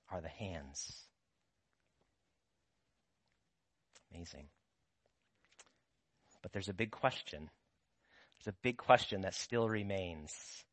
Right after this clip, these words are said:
that we have to wrestle with. What about sin? What about disorder? What about our imperfections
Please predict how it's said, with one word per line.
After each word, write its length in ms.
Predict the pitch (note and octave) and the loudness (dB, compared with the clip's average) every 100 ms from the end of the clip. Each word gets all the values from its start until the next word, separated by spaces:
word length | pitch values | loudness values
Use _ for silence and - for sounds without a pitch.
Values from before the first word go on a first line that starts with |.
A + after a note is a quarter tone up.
| _ - | _ -2
that 100 | G#2+ | 0
we 120 | G#2 A#2 | 4 6
have 160 | A2+ | 6
to 100 | - | 6
wrestle 360 | G#2 G#2 - F2 | 4 4 4 -4
with. 200 | D#2 D2 - _ _ _ _ - | -4 -6 -16 _ _ _ _ -2
What 120 | A2+ | 2
about 260 | A#2 A#2 A#2 | 4 4 2
sin? 360 | - G3+ E2 - _ _ _ _ _ _ _ _ _ _ _ | -2 -4 -4 -10 _ _ _ _ _ _ _ _ _ _ _
What 140 | A#2+ | -6
about 280 | C#3 C#3+ C3 - _ _ _ | -2 0 -2 -6 _ _ _
disorder? 640 | - C#3+ - F3 D3+ E2+ - - _ _ - - - | -4 -2 0 2 2 0 -6 -18 _ _ -20 -12 0
What 100 | C3 | 6
about 240 | D3 D3+ | 12 12
our 140 | C3+ C#3+ | 12 12
imperfections 1000 | D#3+ - C3+ F3+ - - G#2 G2 - | 10 4 8 8 8 6 2 2 -2